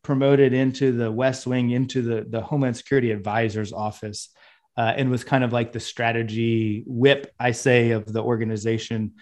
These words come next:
So we had, you know, eight different directorates that reported up into us that covered the gamut of, you know, counterterrorism work to disaster response to nuclear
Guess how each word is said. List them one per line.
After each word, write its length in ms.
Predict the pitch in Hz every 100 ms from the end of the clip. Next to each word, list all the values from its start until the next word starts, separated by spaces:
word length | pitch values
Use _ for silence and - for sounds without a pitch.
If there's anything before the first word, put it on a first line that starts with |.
| _ _
So 100 | 143
we 120 | 139
had, 500 | 156 151 135 123 - _ _ _ _
you 100 | 139
know, 180 | 127 117 -
eight 460 | 165 165 170 -
different 360 | 143 147 165 131
directorates 920 | 131 127 131 - 139 131 131 127 -
that 220 | - 110 120
reported 560 | 117 - 143 131 117
up 280 | 127 127 -
into 360 | 131 120 131 120
us 300 | 123 117 113
that 180 | -
covered 580 | - 143 117 123 110 113
the 100 | 120
gamut 520 | 117 123 123 120 120
of, 360 | 113 110 98 - _ _ _ _ _ _
you 60 | 110
know, 80 | 98
counterterrorism 1080 | - 156 143 135 - 139 135 131 131 123
work 400 | 120 123 120 -
to 220 | - 117
disaster 760 | 107 113 107 120 117 - 117 113
response 640 | 110 - 127 117 113 113 -
to 360 | 120 113 113
nuclear 880 | 110 117 127 127 120 110 107 104